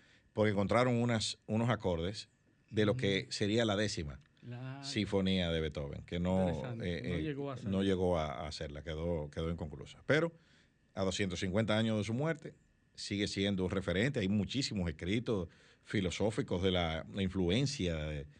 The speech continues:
Speaker 1: de la, el, el aspecto filosófico de la música de Beethoven.
Speaker 2: La música.
Speaker 1: Eh, es tremendo, o sea, eh,
Speaker 2: Interesantísimo,
Speaker 1: muy
Speaker 2: Eliseo.
Speaker 1: interesante.
Speaker 2: Y el asunto es que en la, en
Speaker 1: Ujú.
Speaker 2: las, nuestras sociedades hemos abandonado ese tipo de seguimiento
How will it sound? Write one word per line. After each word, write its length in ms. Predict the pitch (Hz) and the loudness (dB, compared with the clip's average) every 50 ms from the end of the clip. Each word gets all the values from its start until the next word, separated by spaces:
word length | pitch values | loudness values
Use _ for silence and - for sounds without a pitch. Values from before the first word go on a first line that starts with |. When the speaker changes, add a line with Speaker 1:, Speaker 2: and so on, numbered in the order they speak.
| - _ _ _ _ - | -20 _ _ _ _ -6
Speaker 1:
de 160 | - 92 90 | -2 0 2
la, 520 | 87 82 78 76 73 71 - - 76 - - - - - | 2 2 2 0 -2 -4 -6 -6 -8 -10 -12 -14 -14 -8
el, 280 | - 92 82 78 71 82 | -4 -4 -4 -2 -2 -4
el 140 | 82 78 78 | -4 -4 -2
aspecto 260 | 76 - 131 127 151 | -2 -2 -2 -2 -2
filosófico 520 | - - 127 104 - - 127 - 117 98 98 | 0 0 0 2 0 -2 -2 -2 -2 0 0
de 60 | 90 | 0
la 80 | 85 | 2
música 360 | 85 120 123 - 101 92 92 82 | 2 0 0 -2 -2 -2 -2 -2
de 80 | 82 | 0
Beethoven. 420 | 80 80 73 - 110 104 92 85 123 | -2 -2 0 0 0 2 0 0 -2
Speaker 2:
La 60 | 127 | -4
música. 240 | 123 - - - - - - - - - | -6 -8 -12 -16 -20 -20 -20 -16 -6 -2
Speaker 1:
Eh, 400 | 92 98 98 90 - - 101 110 | 0 2 2 2 0 0 0 0
es 80 | 110 | 2
tremendo, 460 | 110 135 127 117 113 104 87 76 73 71 | 2 2 2 4 2 0 0 -2 -6 -8
o 80 | 73 | -10
sea, 300 | - - - - 65 62 - - - | -10 -10 -10 -10 -10 -14 -16 -18 -14
eh, 80 | - 160 | -12 -10
Speaker 2:
Interesantísimo, 1040 | 165 - 170 185 185 190 180 202 196 180 170 180 185 180 175 151 - 151 143 147 135 | -8 -6 -6 -4 -4 -4 -2 0 0 0 0 0 0 0 0 0 -2 -2 -2 -2 -2
Speaker 1:
muy 100 | 135 135 | -2 -2
Speaker 2:
Eliseo. 200 | 101 113 151 175 | 2 4 4 4
Speaker 1:
interesante. 580 | 156 - 104 98 92 - 101 95 80 73 - - - - | 6 4 4 2 2 0 -2 -4 -4 -6 -10 -14 -18 -12
Speaker 2:
Y 100 | - - | -4 -2
el 120 | 156 165 165 | 0 0 0
asunto 460 | 156 151 - 220 247 254 277 247 226 | 0 -2 -2 -4 -4 -2 -2 -2 -2
es 120 | 226 220 | -2 -4
que 260 | 220 214 202 190 190 175 165 - - - | -4 -4 -4 -4 -4 -6 -10 -14 -16 -10
en 160 | - 160 165 | -8 -6 -4
la, 260 | 160 160 151 151 143 151 | -2 -2 -2 -4 -4 -4
en 120 | 156 156 | -4 -4
Speaker 1:
Ujú. 80 | 156 151 | -4 -4
Speaker 2:
las, 180 | 143 143 127 - | -4 -6 -8 -8
nuestras 400 | 147 156 160 151 151 - 160 143 | -4 -4 -2 -2 -2 -4 -6 -6
sociedades 840 | - 170 160 - 160 151 147 151 165 180 196 208 196 - - - - - | -6 -6 -6 -4 -4 -2 -2 -2 -2 -2 -2 -4 -8 -10 -14 -18 -14 -10
hemos 220 | 165 170 175 185 | -6 -6 -4 -4
abandonado 680 | 190 185 185 185 185 185 175 151 147 151 156 147 143 135 | -4 -4 -4 -4 -4 -4 -4 -2 -2 -2 -2 -2 -2 -4
ese 180 | 123 127 147 | -6 -6 -8
tipo 340 | - - 156 151 151 156 151 | -8 -8 -8 -8 -6 -8 -8
de 60 | 139 | -8
seguimiento 840 | 127 - 147 151 143 131 131 131 127 123 120 117 113 110 110 117 117 | -8 -8 -8 -8 -6 -6 -4 -2 -2 -2 -2 -4 -6 -8 -10 -12 -12